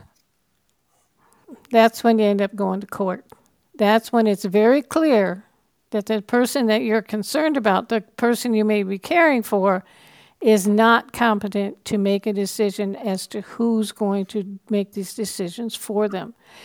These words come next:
And that's when you go before a judge.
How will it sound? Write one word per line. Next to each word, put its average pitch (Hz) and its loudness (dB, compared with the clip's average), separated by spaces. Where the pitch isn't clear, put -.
And 202 2
that's 226 4
when 254 2
you 240 2
go 214 6
before 196 -4
a 180 -6
judge. 196 0